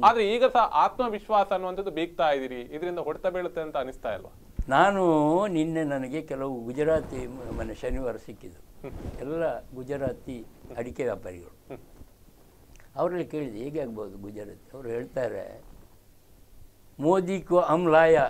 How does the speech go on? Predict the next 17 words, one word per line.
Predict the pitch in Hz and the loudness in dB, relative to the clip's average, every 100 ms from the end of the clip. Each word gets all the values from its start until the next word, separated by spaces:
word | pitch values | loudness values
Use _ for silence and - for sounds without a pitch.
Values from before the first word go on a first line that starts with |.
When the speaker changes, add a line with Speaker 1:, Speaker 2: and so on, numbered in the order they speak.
| - - | -2 -8
Speaker 2:
ಗುಜರಾತ್ | 131 151 147 127 - | 0 4 4 2 -2
ಮೇ, | 107 - - 120 - - | -14 -16 -18 -18 -18 -18
ತೀನ್ | - 143 156 143 | -6 -2 -2 0
ಬಾರ್ | 139 156 143 | 4 6 4
ಮುಖ್ಯಮಂತ್ರಿ | 135 - 139 127 127 | -2 -4 -6 -6 -6
ಬನಾಯಾ, | 113 127 123 135 156 165 - 135 - - - | -6 -4 -2 -2 -4 -6 -12 -20 -20 -16 -10
ಅಭಿ | 127 139 | -8 -6
ಏಕ್ | 139 139 | -6 -8
ಬಾರ್ | 127 127 123 107 | -2 0 0 -2
ಪ್ರಧಾನ, | - 127 117 123 107 | -8 -8 -6 -6 -4
ಅಭಿ | 120 120 | -6 -4
ಮಾಲೂಮ್ | 113 127 156 127 | -4 -2 -2 -2
ಹೋ | 135 | -2
ಗಯಾ | 160 147 | 0 0
ಉಸ್ಕೋ | 113 101 - 95 | 0 -4 -12 -14
ಕ್ಯಾ | - 104 | -12 -12
ಹೈ, | 98 | -12